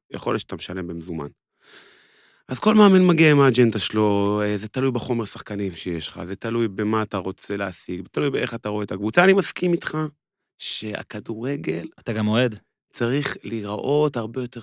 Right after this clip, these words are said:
Speaker 1: טוב, והמשחקים צריכים להיות פתוחים, ואיזה כיף היה ארבע שלוש של מכבי תל אביב, אבל,
Speaker 2: כן.
Speaker 1: אה, כולם נהנו מהמשחק הזה.
Speaker 2: אני מרגיש את המשאית של האבל, עושה פה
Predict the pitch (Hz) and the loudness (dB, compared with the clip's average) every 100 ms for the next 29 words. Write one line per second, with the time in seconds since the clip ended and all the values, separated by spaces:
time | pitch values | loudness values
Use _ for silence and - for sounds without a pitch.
0 | _ 107 104 104 104 104 - 104 120 104 | _ -10 -8 -8 -8 -8 -8 -8 -10 -10
1 | 107 113 104 107 104 - 117 - 107 104 | -12 -12 -10 -10 -12 -10 -10 -8 -6 -4
2 | 101 98 104 110 104 - 110 - 104 101 | -4 -6 -4 -4 -6 -6 -6 -6 -6 -4
3 | 101 101 104 101 101 - 104 98 101 101 | -2 -4 -6 -8 -8 -8 -8 -6 -4 -4
4 | 92 95 98 92 92 95 101 95 107 139 | -6 -6 -8 -8 -6 -2 -2 -2 -8 -20
5 | 151 _ _ _ - 165 151 143 139 123 | -20 _ _ _ 2 4 6 6 4 0
6 | 117 117 110 101 101 - - 110 110 120 | -2 -6 -8 -8 -10 -16 -6 0 2 2
7 | 117 120 - 117 113 110 104 101 107 87 | 2 2 4 2 2 0 2 2 2 0
8 | - _ - 101 110 | -10 _ -10 -4 -2